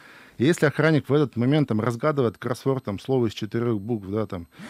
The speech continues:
э, песчаная, там, отмель на реке, да, четыре буквы, то когда у него что-то б-,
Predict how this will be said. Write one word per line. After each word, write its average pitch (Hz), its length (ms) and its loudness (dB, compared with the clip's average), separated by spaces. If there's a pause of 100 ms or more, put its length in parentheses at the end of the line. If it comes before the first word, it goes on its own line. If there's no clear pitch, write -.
(340)
э, 101 180 -10
песчаная, 104 680 -2
там, 92 260 -10
отмель 107 400 -4
на 104 140 -2
реке, 123 300 -2
да, 104 220 -2
четыре 107 380 -4
буквы, 101 320 -4 (420)
то 113 140 -4
когда 123 240 2
у 117 40 2
него 117 100 2
что-то 110 260 -2
б-, 104 300 -6